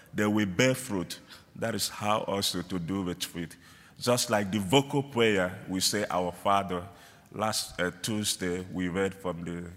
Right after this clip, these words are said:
Gospel of Matthew, chapter six, the Lord's Prayer. So we say all of that. But in meditation, we sit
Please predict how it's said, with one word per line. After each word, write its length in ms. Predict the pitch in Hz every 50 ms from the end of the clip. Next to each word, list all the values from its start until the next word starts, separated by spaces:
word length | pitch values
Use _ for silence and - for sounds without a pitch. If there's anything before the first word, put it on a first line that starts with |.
| - -
Gospel 340 | 104 98 - - - 95 95
of 120 | 92 - 98
Matthew, 420 | 92 95 101 104 104 - 110 107
chapter 400 | - - - 127 120 - - 98
six, 400 | - - - 143 117 - - - - - - - - -
the 120 | 90 90
Lord's 320 | 80 92 92 92 - -
Prayer. 400 | - - - 87 87 85 82 82
So 340 | - - - 98 92 85 - -
we 140 | - 90 90
say 300 | - - - - 107 104
all 220 | - - 90 87 85
of 160 | 82 80 -
that. 200 | 87 85 82 - - - - - - -
But 200 | 101 117 113 - - -
in 220 | 139 127 123 123
meditation, 800 | 123 123 117 120 110 - 151 147 143 - - 104 92 92 92 95
we 80 | 98
sit 480 | 95 - - - - 135 147 156 143